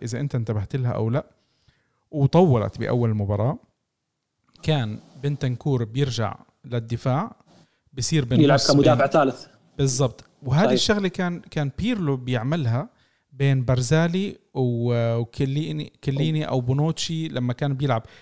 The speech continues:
Speaker 1: كان هو بيرجع بيناتهم وعلى أساس إنه يصير هو يوزع، ي-، ي-، يوزع الكرة ويعمل.
Speaker 2: يبدأ اللعب.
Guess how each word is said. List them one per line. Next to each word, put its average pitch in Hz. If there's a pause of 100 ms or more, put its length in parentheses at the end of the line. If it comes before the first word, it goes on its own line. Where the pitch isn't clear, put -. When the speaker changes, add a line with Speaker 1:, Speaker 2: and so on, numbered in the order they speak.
(120)
Speaker 1:
كان 147
هو 160
بيرجع 135 (140)
بيناتهم 147 (580)
وعلى 120
أساس 151
إنه 147
يصير 147
هو 151
يوزع، 143
ي-، 123
ي-، 120
يوزع 131
الكرة 143
ويعمل. 127
Speaker 2:
يبدأ 156
اللعب. 131